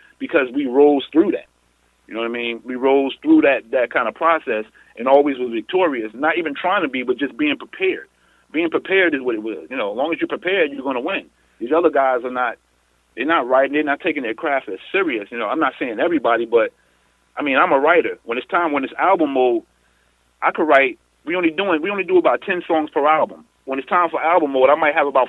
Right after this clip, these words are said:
forty, fifty verses. You know what I mean? Like, just because I was writing. That's the, I said I was wri-, like, basically we write every, I write, like, me, I write every day. Like, every time a bar come to me, it goes in the phone,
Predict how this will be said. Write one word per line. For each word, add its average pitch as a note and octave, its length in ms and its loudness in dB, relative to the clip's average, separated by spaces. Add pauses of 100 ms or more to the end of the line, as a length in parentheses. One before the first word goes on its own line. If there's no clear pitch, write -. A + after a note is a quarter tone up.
forty, D#3+ 260 4
fifty D3 200 -6
verses. D#3 400 -4 (580)
You A2+ 60 -10
know A#2+ 60 -2
what B2 100 -4
I - 20 -8
mean? A#2+ 380 -6 (100)
Like, A2 260 -4 (180)
just C#3+ 180 -6
because D3 260 0
I B2+ 100 6
was A#2+ 140 0
writing. B2+ 400 0
That's A#2 160 -4
the, G#2 160 -8
I A2 100 -8 (120)
said A#2 140 -2
I A#2 40 0
was A2+ 140 -2
wri-, B2+ 160 -8
like, G#2+ 220 -4 (280)
basically F#3+ 360 -2
we E3 80 2
write D#3+ 240 6
every, C3+ 120 0
I D#3+ 120 4
write, C#3 320 0
like, A#2 180 -4
me, D#3 220 -2
I E3+ 80 4
write C#3+ 240 4
every A2 180 -2
day. B2 300 0 (400)
Like, G#2+ 300 -4
every C#3+ 160 -2
time E3+ 200 0
a C#3 40 4
bar D#3 260 6
come E3+ 220 -2
to G3+ 80 -6
me, F3 180 -4
it B2+ 60 -6
goes C#3+ 200 0
in B2+ 60 -4
the C3 80 -4
phone, G#2 280 -6